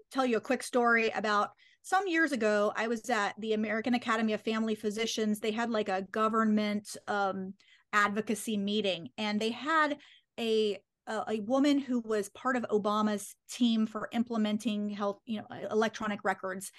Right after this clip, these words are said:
And I stood up at the podium and I said, "Physicians are concerned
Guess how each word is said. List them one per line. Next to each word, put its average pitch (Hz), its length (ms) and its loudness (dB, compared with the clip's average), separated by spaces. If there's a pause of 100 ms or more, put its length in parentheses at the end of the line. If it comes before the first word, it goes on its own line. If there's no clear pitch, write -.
(280)
And 233 140 2
I 226 80 4
stood 381 240 2
up 466 100 2
at 392 80 0
the - 80 4
podium 254 680 2 (360)
and 247 120 0
I 240 120 2
said, 240 480 0 (440)
"Physicians 349 460 -2
are 359 100 2
concerned 247 760 2